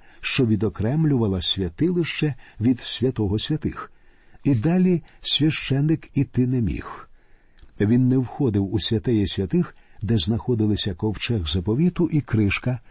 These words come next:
тому що тільки первосвященик, що заміщав увесь ізраїльський народ, входив до цього приміщення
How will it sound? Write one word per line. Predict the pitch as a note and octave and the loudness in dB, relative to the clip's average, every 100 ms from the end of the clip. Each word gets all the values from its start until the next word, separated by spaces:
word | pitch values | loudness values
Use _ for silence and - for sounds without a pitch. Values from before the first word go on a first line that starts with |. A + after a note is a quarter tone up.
| - - - | -20 -20 -2
тому | C#3 D#3+ | 2 2
що | - D#3 | 2 -2
тільки | - G#3+ G3+ - F3 | 0 2 2 0 -2
первосвященик, | D#3+ C3+ A#2+ - G2 - - A3 C3+ - - - | 0 0 0 -2 -4 -4 -4 0 0 -2 -14 -18
що | - - C#3+ | -10 -2 0
заміщав | A2+ C3+ D#3+ - - A2+ G2 | 2 2 2 0 -2 -2 0
увесь | C#3+ B2 G#2 - - | 0 0 0 0 0
ізраїльський | G#2 G#2+ F2 D#2+ - F#2+ | 2 0 -2 -4 -2 -2
народ, | E2 A#2 E3+ - - - - | 0 -2 -4 -6 -18 -20 -12
входив | - D#2 - - E3+ A2 G2 | -10 -6 -6 0 2 2 2
до | G2+ | 0
цього | - C#3+ F#2+ | 0 0 0
приміщення | F2+ F2+ C#3 G3+ - C3+ G2+ F#2 D2+ | -2 -2 0 -2 0 0 2 0 -2